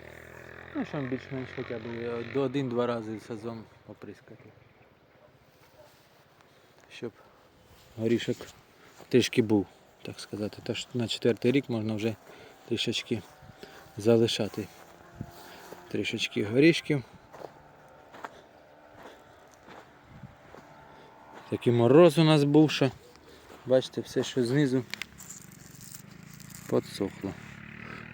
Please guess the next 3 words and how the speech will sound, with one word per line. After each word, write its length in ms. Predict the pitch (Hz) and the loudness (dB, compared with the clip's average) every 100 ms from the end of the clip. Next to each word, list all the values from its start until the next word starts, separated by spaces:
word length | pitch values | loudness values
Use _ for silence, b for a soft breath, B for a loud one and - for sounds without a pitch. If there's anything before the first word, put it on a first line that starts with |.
| 50 | -8
Ну, 160 | 135 50 50 50 50 - 50 - - - - | -6 -6 -12 -16 -16 -14 -14 -14 -16 -18 -10
головне, 680 | 104 110 110 113 117 127 131 | -2 0 4 4 4 2 2
що 320 | - 127 | 0 -2